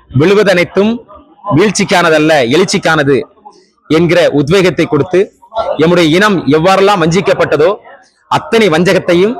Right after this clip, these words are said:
அதன் உண்மைகளையும் இந்த உலகத்துக்கு எடுத்து இயம்பி உரக்க குரல் கொடுத்து, எம்மை அரசியல் மயப்படுத்தி, எம்மை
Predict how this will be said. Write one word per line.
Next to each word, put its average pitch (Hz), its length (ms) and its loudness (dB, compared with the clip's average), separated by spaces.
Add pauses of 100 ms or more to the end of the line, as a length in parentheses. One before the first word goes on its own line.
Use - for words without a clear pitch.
(600)
அதன் 170 280 2
உண்மைகளையும் 196 540 0 (560)
இந்த 156 180 0
உலகத்துக்கு 185 580 0 (1120)
எடுத்து 190 380 0 (180)
இயம்பி 170 320 2 (640)
உரக்க 208 320 0
குரல் 170 260 0
கொடுத்து, 175 300 0 (460)
எம்மை 180 260 2 (160)
அரசியல் 202 380 0
மயப்படுத்தி, 170 680 -2 (500)
எம்மை 180 180 0